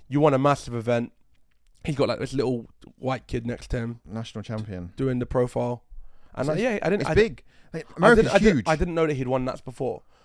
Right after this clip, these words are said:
Speaker 2: So he's
Speaker 1: So I guess technically that, that is, uh,
Speaker 2: Yeah, he
Speaker 1: maybe
Speaker 2: won
Speaker 1: why, maybe why he did,
Speaker 2: twenty eleven
Speaker 1: maybe it
Speaker 2: and
Speaker 1: wasn't so deep
Speaker 2: twenty twenty-two.
Speaker 1: for him than winning again. But
Speaker 2: And, yeah, I mean, like,
Speaker 1: they're,
Speaker 2: he's
Speaker 1: they're two very different events, though. Twenty eleven versus twenty twenty-two.
Speaker 2: Yeah.
Speaker 1: That's, uh, they're two different games, even.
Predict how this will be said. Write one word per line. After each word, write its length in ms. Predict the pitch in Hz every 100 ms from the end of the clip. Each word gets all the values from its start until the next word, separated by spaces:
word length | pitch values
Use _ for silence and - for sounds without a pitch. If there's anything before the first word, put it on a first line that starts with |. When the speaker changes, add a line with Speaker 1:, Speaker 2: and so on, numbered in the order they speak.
| _
Speaker 2:
So 140 | -
he's 80 | 123
Speaker 1:
So 100 | 147
I 100 | 147
guess 220 | 139 151
technically 420 | - 151 135 110 127
that, 240 | 117 -
that 160 | 131 -
is, 160 | 123
uh, 300 | 120 113 113 110 _ _ _ _ _ _ _ _
Speaker 2:
Yeah, 160 | 120
he 60 | 107
Speaker 1:
maybe 180 | 131 127
Speaker 2:
won 60 |
Speaker 1:
why, 280 | 127 127 123 120
maybe 80 |
why 80 | 139
he 40 | 135
did, 40 |
Speaker 2:
twenty 0 |
eleven 380 | 131 117 117 113
Speaker 1:
maybe 80 | 120
it 40 | 139
Speaker 2:
and 60 |
Speaker 1:
wasn't 240 | 143 147 143
so 100 | 139
deep 220 | 127 113
Speaker 2:
twenty 0 |
twenty-two. 0 |
Speaker 1:
for 60 | 120
him 160 | 113
than 220 | 117 117 117 -
winning 240 | 123 120
again. 320 | 117 123 120
But 160 | 113 - -
Speaker 2:
And, 260 | 120 113 - _ _
yeah, 260 | - - 87
I 60 | 98
mean, 180 | 101
like, 200 | 101 -
Speaker 1:
they're, 120 | - 220
Speaker 2:
he's 140 | -
Speaker 1:
they're 140 | 240
two 160 | 269 302
very 200 | 196 247
different 260 | 208 202 147
events, 280 | 151 151 -
though. 220 | 117 117 -
Twenty 200 | 160 151
eleven 260 | 143 135
versus 240 | 131 131 -
twenty 180 | 131 123
twenty-two. 420 | 127 117 127 117 - _ _ -
Speaker 2:
Yeah. 100 | 107
Speaker 1:
That's, 200 | 165 190
uh, 200 | 180 165 -
they're 140 | - 175
two 160 | -
different 240 | 185 151 117
games, 280 | 151 131 110
even. 260 | 107 -